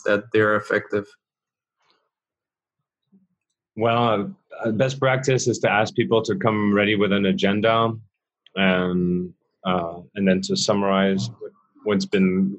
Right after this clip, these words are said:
Speaker 2: what the next steps are in writing.
Speaker 1: Mm-hmm.
Speaker 2: And, um, I, sometimes I, I am the meeting police, where if I see a meeting has been booked with, you know, twenty people when we only need five,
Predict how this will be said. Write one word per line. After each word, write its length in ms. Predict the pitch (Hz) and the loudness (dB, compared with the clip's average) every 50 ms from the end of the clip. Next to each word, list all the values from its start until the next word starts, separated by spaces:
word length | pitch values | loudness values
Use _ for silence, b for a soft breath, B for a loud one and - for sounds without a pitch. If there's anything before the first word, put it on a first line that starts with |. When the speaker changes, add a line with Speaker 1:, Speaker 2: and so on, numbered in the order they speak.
| - - | -6 -4
Speaker 2:
what 140 | 104 98 | -4 -2
the 80 | 85 98 | 0 2
next 220 | 95 95 95 95 | 2 2 2 0
steps 320 | 95 - 101 98 98 - - | -2 -2 -2 -2 -4 -4 -2
are 280 | 101 98 95 95 95 | 0 0 2 0 0
in 220 | 95 98 - 98 95 | -2 -4 -4 -2 0
writing. 520 | 92 92 90 92 95 104 110 113 117 120 - _ _ _ _ _ - | 2 2 2 2 2 0 -2 -2 -6 -10 -16 _ _ _ _ _ -6
Speaker 1:
Mm-hmm. 320 | 135 131 127 135 131 113 - - - _ _ _ _ _ _ - | -2 0 0 0 0 -2 -4 -12 -20 _ _ _ _ _ _ -4
Speaker 2:
And, 500 | 95 95 92 92 90 90 90 90 87 82 | -2 0 0 2 2 0 0 -2 0 2
um, 320 | 92 90 87 85 87 90 - - | 2 2 2 2 -2 -6 -6 -4
I, 340 | 101 101 101 98 98 95 98 | -2 0 2 2 2 2 2
sometimes 560 | 95 - 123 110 98 127 120 120 117 107 104 | 2 0 0 0 0 0 0 0 0 0 0
I, 420 | 107 101 98 98 95 95 95 95 95 95 95 | 0 0 0 0 2 2 0 0 -2 -2 -2
I 100 | 104 104 | 0 0
am 180 | 104 107 107 | 0 2 2
the 80 | 101 101 | 0 0
meeting 320 | 101 107 107 104 107 107 98 | 2 2 0 0 0 -2 -2
police, 580 | 98 110 104 101 104 123 143 139 135 - - - _ _ _ | -2 -2 0 0 2 2 0 0 -4 -6 -10 -16 _ _ _
where 440 | - 95 95 92 92 92 92 95 - - | -4 -2 0 2 2 2 0 -2 -4 -8
if 140 | 107 - | -6 -2
I 120 | - 107 110 | 0 0 0
see 220 | 107 - - 120 | 0 0 0 0
a 60 | 113 | 0
meeting 400 | 110 110 110 113 107 113 110 107 | 2 0 0 2 2 0 0 -2
has 200 | 101 98 101 95 | -2 -2 -4 -4
been 220 | 95 104 101 101 95 | -2 -2 -2 0 2
booked 320 | 98 104 107 104 104 - - | 2 2 0 0 -2 -4 -4
with, 340 | 98 92 92 92 92 90 87 - _ _ _ _ _ _ _ _ - | 0 0 2 2 0 0 -4 -8 _ _ _ _ _ _ _ _ -2
you 80 | 104 | -2
know, 120 | 92 87 92 | 0 0 0
twenty 300 | 95 - 117 110 107 104 | -2 0 0 2 2 2
people 680 | 98 98 113 107 95 104 107 104 104 104 104 104 95 90 | 0 0 0 0 0 0 0 2 2 2 0 -2 -4 -6
when 260 | - 104 98 98 98 | -6 -4 -2 0 0
we 140 | 95 98 98 | 2 2 2
only 180 | 95 95 95 95 | 2 2 2 2
need 260 | 92 92 92 90 95 - | 2 0 0 -2 -2 -4
five, 420 | 98 92 101 117 139 143 131 139 | -2 0 2 2 2 0 -2 -4